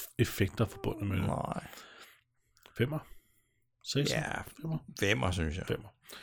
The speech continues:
Speaker 1: Jamen, så er vi oppe på elleve.
Speaker 2: Ja.
Speaker 1: Så nu, øh, nu bliver det spændende. Er der nogen brystvorter i det her afsnit her,
Speaker 2: <laughs>
Speaker 1: som lige skal redde den?
Speaker 2: Øh, ikke
Speaker 1: Nej.
Speaker 2: lige det, jeg kan huske, nej.
Speaker 1: Det er der ikke.
Speaker 2: Nej.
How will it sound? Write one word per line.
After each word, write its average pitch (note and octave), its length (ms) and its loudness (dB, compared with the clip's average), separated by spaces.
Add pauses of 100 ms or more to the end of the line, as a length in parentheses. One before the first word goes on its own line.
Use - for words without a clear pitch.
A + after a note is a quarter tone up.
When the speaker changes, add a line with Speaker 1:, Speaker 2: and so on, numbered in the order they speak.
(800)
Speaker 1:
Jamen, E2 180 0
så - 140 0
er E2+ 40 0
vi A2+ 100 4
oppe A2+ 180 8
på D3 80 12
elleve. A#2+ 300 8 (520)
Speaker 2:
Ja. D2 320 -2
Speaker 1:
Så - 140 6
nu, D#3 280 12
øh, C3+ 460 12
nu C3 80 10
bliver E3 160 12
det C3+ 80 10
spændende. D#3 340 12
Er C3 80 10
der A#2+ 80 12
nogen D#3 140 12
brystvorter E3 500 12
i D3 40 12
det E3+ 80 10
her F3 100 12
afsnit D3+ 320 10
her, C3 540 12
Speaker 2:
<laughs> - 100 6
Speaker 1:
som C3+ 120 12
lige D3 100 10
skal D3 220 12
redde A#2+ 240 12
den? F3+ 120 8 (1600)
Speaker 2:
Øh, A2+ 920 12
ikke F3 100 12
Speaker 1:
Nej. F#3+ 100 12 (120)
Speaker 2:
lige F3 80 12
det, F3 60 12
jeg F3+ 80 12
kan F3+ 100 12
huske, E3+ 280 10
nej. F3 260 8 (240)
Speaker 1:
Det E3+ 80 8
er E3+ 120 8
der E3+ 120 10
ikke. D#3 200 8
Speaker 2:
Nej. C3 260 12